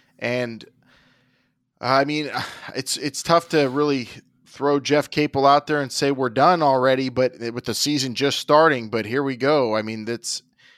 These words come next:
it's college hoops. And, uh, again, another season's already begun and it's already over, it feels like, for the Pitt Panthers. Um,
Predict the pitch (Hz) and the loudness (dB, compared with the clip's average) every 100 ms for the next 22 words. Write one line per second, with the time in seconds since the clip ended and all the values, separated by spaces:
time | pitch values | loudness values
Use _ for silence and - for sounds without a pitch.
0 | _ _ _ 117 - - 139 143 123 - | _ _ _ -8 -8 2 4 4 2 -2
1 | 156 165 - - 127 117 95 113 107 139 | 0 0 -2 -4 -2 -4 -4 -6 -2 -2
2 | 131 117 131 135 - 143 120 104 92 139 | -2 -2 -2 -2 -4 -6 -6 0 4 4
3 | 135 117 117 117 123 143 156 123 117 131 | 2 -8 -10 -2 2 2 0 -4 -4 2
4 | 147 147 139 143 127 110 90 - 117 107 | 2 2 0 0 -2 -6 -8 -12 -10 -8
5 | 104 101 - - 101 - 120 - 117 117 | -6 -6 -6 -8 -8 -4 -4 -4 -4 -4
6 | - 110 95 - - _ _ _ _ - | -2 -4 -4 -8 -12 _ _ _ _ -6
7 | 107 104 101 98 | -4 -4 -6 -14